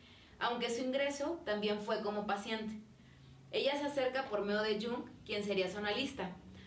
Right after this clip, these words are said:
aunque hay un autor por ahí, John Launer,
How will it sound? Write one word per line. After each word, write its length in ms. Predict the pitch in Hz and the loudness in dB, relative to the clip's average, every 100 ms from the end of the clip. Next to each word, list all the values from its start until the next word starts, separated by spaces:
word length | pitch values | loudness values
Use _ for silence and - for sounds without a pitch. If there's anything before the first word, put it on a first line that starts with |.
| - - - | -16 -6 0
aunque 480 | 254 302 - 262 302 330 | 2 2 2 2 2 2
hay 180 | 220 220 | 0 2
un 80 | 254 | 2
autor 380 | 247 247 233 233 | 2 0 -2 0
por 100 | 240 | 0
ahí, 360 | 233 262 285 | 2 0 0
John 320 | 240 226 202 214 | 0 0 0 2
Launer, 400 | 208 220 277 | 2 2 -2